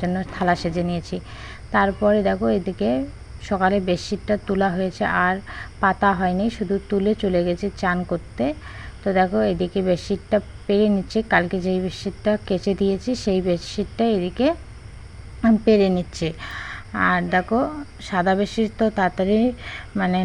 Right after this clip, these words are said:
নোংরা হয়ে যায়, কিন্তু কি করব, সাদা বেডশিটটাই আছে। সুতির বেডশিট আমার নেই বেশি, তার জন্য এটাই পেরে নিচ্ছে। আর ছোটো মেয়ে সকালবেলা উঠেছে যেহেতু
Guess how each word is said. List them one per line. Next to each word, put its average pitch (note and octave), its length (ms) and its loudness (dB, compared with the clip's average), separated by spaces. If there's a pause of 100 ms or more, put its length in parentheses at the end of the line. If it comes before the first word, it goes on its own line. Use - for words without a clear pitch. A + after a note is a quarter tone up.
নোংরা F#3 320 2 (100)
হয়ে G#3 180 4 (100)
যায়, F#3+ 200 2 (140)
কিন্তু G#3 220 -2 (100)
কি G#3+ 180 2
করব, F3+ 180 0 (180)
সাদা F3+ 280 4
বেডশিটটাই G3+ 580 2 (100)
আছে। - 180 -4 (140)
সুতির G#3 400 0
বেডশিট F#3+ 440 0
আমার F#3+ 180 0 (120)
নেই F#3+ 140 2 (100)
বেশি, F3+ 260 0 (140)
তার G3+ 200 2
জন্য F#3+ 160 -2 (100)
এটাই G3+ 200 4 (100)
পেরে F3+ 220 2 (100)
নিচ্ছে। F3 340 -4 (800)
আর F#3+ 140 2 (200)
ছোটো G#3+ 280 2
মেয়ে G#3+ 260 2 (420)
সকালবেলা G#3 500 4 (100)
উঠেছে F#3 340 -2
যেহেতু F#3 240 0